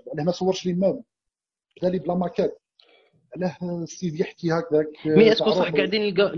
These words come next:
Speaker 2: قاعدين نلقاو دي-، دير، إي، اسكو صح، صح قاعدين نلقاو ريلاسيون بين الحوايج اللي قاعدين يصراو في الفيلم؟ اسكو صح، صح قاعدين نربطوا الحوارات هذوك واللسان هذوك كامل قاعد-،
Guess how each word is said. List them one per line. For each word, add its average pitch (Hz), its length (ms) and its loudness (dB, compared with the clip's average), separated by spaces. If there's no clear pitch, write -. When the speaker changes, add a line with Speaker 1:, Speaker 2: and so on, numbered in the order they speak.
Speaker 2:
قاعدين 160 240 2
نلقاو 165 220 4
دي-، 151 200 -4
دير، 131 520 2
إي، 160 260 6
اسكو 175 160 0
صح، 180 160 -4
صح - 140 -8
قاعدين 175 260 0
نلقاو 165 180 2
ريلاسيون 165 480 2
بين 165 100 0
الحوايج 175 300 4
اللي 156 120 -2
قاعدين 147 220 0
يصراو 147 260 0
في - 100 -2
الفيلم؟ 120 440 0
اسكو 127 140 0
صح، 170 140 -2
صح 139 240 -4
قاعدين 156 220 4
نربطوا 147 260 0
الحوارات 139 460 0
هذوك 139 340 4
واللسان 131 300 4
هذوك 143 200 2
كامل 156 160 0
قاعد-، 135 220 -8